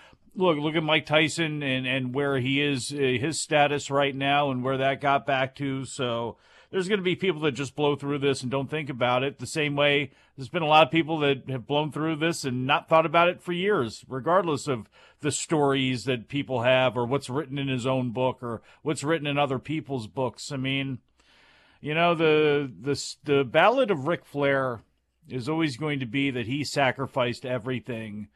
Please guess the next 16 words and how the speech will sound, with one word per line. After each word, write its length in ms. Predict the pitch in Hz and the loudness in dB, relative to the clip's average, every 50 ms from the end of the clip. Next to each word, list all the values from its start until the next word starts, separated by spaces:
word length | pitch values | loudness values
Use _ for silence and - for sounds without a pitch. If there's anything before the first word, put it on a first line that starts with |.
| _ _ _ _ _ _ _ _ _ _ | _ _ _ _ _ _ _ _ _ _
He 180 | - 147 160 | -10 -8 -6
sold 460 | 131 - - 170 160 151 165 165 135 123 | -4 -4 0 2 4 4 4 2 0 -2
his 200 | 143 151 127 - | -4 -4 -4 -6
soul 460 | - - 151 139 131 123 117 117 110 104 | -6 -2 -2 0 0 0 -2 -2 -6 -8
to 120 | - 127 | -10 -12
be 480 | 107 104 123 123 123 120 120 117 107 104 107 _ _ | -8 -6 -6 -4 -4 -4 -6 -8 -10 -14 -18 _ _
Ric 280 | 98 113 131 123 - - | -10 -8 -8 -8 -10 -14
Flair. 500 | - 127 127 123 110 104 90 76 69 - _ _ _ _ _ _ _ _ _ _ _ - | -12 -8 -6 -6 -6 -8 -10 -14 -20 -20 _ _ _ _ _ _ _ _ _ _ _ -10
But 160 | 123 117 92 | -10 -8 -2
then 220 | 151 156 165 175 165 | 0 0 0 0 -2
you 300 | 160 160 151 143 135 120 | -2 -2 -2 -2 -2 -4
see 800 | - - - - 160 160 156 156 151 147 143 139 135 123 107 98 _ _ _ _ _ _ _ _ _ _ _ _ _ _ _ _ | -6 -6 -6 -2 -2 0 0 0 0 -2 -2 -4 -4 -6 -8 -14 _ _ _ _ _ _ _ _ _ _ _ _ _ _ _ _
those 320 | 120 131 147 147 139 127 | -4 0 0 0 2 0
moments 480 | 139 143 143 147 147 147 147 139 143 - | 0 2 2 2 2 0 -2 -4 -4 -6
where 220 | 120 127 127 117 | -6 -4 -4 -4
Richard 760 | 107 104 110 131 135 135 - - 143 131 123 123 117 113 101 | -4 -4 -4 -4 -4 -4 -4 -6 -4 -4 -4 -4 -6 -10 -14